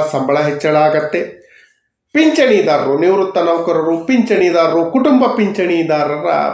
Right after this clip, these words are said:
ಪಿಂಚಣಿಗಳು ಹೆಚ್ಚಳ ಆಗತ್ತೆ. ಇದರಿಂದಾಗಿ ಏನು ಈಗಿನ ಬೆಲೆ ಏರಿಕೆಯಿಂದ ಬಳಲುತ್ತಿದ್ದಂಥ ಸರ್ಕಾರಿ ನೌಕರರು, ನಿವೃತ್ತ ನೌಕರರಿಗೆ ಲಾಭ ಆಗತ್ತೆ. ಒಂದು ವಿಚಾರ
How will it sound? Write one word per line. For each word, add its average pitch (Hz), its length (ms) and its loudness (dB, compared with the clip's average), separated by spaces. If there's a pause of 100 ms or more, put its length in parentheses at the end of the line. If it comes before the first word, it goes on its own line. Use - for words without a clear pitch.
(160)
ಪಿಂಚಣಿಗಳು 202 680 2
ಹೆಚ್ಚಳ 165 400 -4 (140)
ಆಗತ್ತೆ. 107 360 -8 (680)
ಇದರಿಂದಾಗಿ 262 640 2 (560)
ಏನು 247 360 4
ಈಗಿನ 226 340 2 (140)
ಬೆಲೆ 240 260 2
ಏರಿಕೆಯಿಂದ 220 640 2 (140)
ಬಳಲುತ್ತಿದ್ದಂಥ 190 840 0 (380)
ಸರ್ಕಾರಿ 196 480 2
ನೌಕರರು, 175 580 2
ನಿವೃತ್ತ 220 460 2
ನೌಕರರಿಗೆ 170 760 -2 (180)
ಲಾಭ 156 300 0
ಆಗತ್ತೆ. 151 420 0 (1400)
ಒಂದು 262 300 2
ವಿಚಾರ 277 320 0